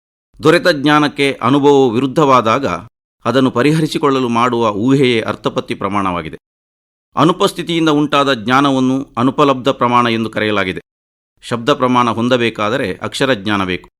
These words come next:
ಅನುಮಾನ ಪ್ರಮಾಣ ನೀಡಬೇಕಾದರೆ ತರ್ಕ ಬೇಕು. ತರ್ಕಕ್ಕೆ ವಿವೇಕ ಬೇಕು. ಶಬ್ದ ಮತ್ತು ತರ್ಕ ಒಂದಕ್ಕೊಂದು ಪೂರಕ ಮತ್ತು ಧಾರಕ.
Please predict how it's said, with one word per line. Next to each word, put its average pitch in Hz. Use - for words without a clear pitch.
ಅನುಮಾನ 170
ಪ್ರಮಾಣ 151
ನೀಡಬೇಕಾದರೆ 131
ತರ್ಕ 113
ಬೇಕು. 104
ತರ್ಕಕ್ಕೆ 131
ವಿವೇಕ 131
ಬೇಕು. 92
ಶಬ್ದ 151
ಮತ್ತು 170
ತರ್ಕ 139
ಒಂದಕ್ಕೊಂದು 135
ಪೂರಕ 147
ಮತ್ತು 123
ಧಾರಕ. 120